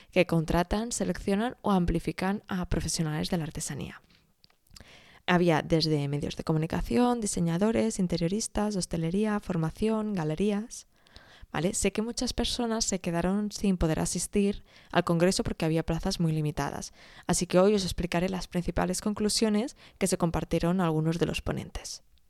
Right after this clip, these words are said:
Esta edición, el formato del congreso ha sido algo distinto. Se ha dividido el congreso en cuatro bloques,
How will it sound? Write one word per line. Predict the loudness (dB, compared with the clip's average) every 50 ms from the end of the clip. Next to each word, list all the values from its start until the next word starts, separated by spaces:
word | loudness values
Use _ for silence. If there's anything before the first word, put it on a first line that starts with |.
| _ _ _ _ _ _ _ _ _ -20 _ _ _ _ -20 -8 _
Esta | -4 0 2 4
edición, | 6 6 6 4 4 4 4 4 4 4 2 0 -2 0
el | 2 4 4 4 2 0
formato | 0 -2 -2 0 0 0 -2 -2 0 0 2 2 4 4 4
del | 2 2 0 2
congreso | 0 -2 0 0 0 2 2 4 4 4
ha | 4
sido | 4 4 4 4 6 4
algo | 4 4 2 2
distinto. | 0 0 -2 0 0 -2 -2 -2 -4 0 2
Se | 2 2 2
ha | 0
dividido | 0 0 0 0 0 -2 -2 0 0 0
el | 0 0 0 0 0 -2 -4 -4 -6 -10
congreso | -8 -6 -4 -2 -2 -2 -2 0 0
en | 0 0 0 -2 -2
cuatro | -2 -2 -2 0 -2 0
bloques, | 2 2 0 0 2 0 0 0 -2 -6